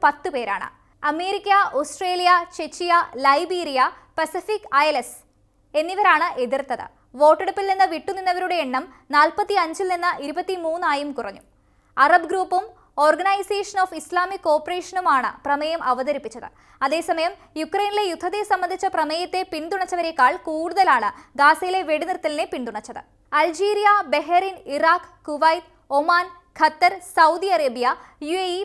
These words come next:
പലസ്തീൻ തുടങ്ങിയവർ മാനുഷിക വെടിനിർത്തൽ ആവശ്യപ്പെടുന്ന പ്രമേയത്തെ പിന്തുണച്ചു. അതേസമയം, സ്വതന്ത്ര പലസ്തീന് രാഷ്ട്രം അനുവദിക്കില്ലെന്ന ഇസ്രായേൽ നിലപാട് യു എസ്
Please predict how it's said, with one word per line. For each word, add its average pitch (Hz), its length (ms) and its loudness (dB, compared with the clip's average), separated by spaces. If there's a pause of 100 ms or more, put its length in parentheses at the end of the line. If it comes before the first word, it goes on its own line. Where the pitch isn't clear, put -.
(120)
പലസ്തീൻ 330 440 2
തുടങ്ങിയവർ 294 500 -4
മാനുഷിക 330 640 0
വെടിനിർത്തൽ 330 500 0
ആവശ്യപ്പെടുന്ന 320 720 -2
പ്രമേയത്തെ 277 600 -4
പിന്തുണച്ചു. 277 460 -8 (440)
അതേസമയം, 320 480 -2 (300)
സ്വതന്ത്ര 370 440 2
പലസ്തീന് 339 640 2
രാഷ്ട്രം 311 440 4
അനുവദിക്കില്ലെന്ന 339 680 -2
ഇസ്രായേൽ 349 440 -2
നിലപാട് 311 460 2
യു 277 220 -6
എസ് 302 140 -4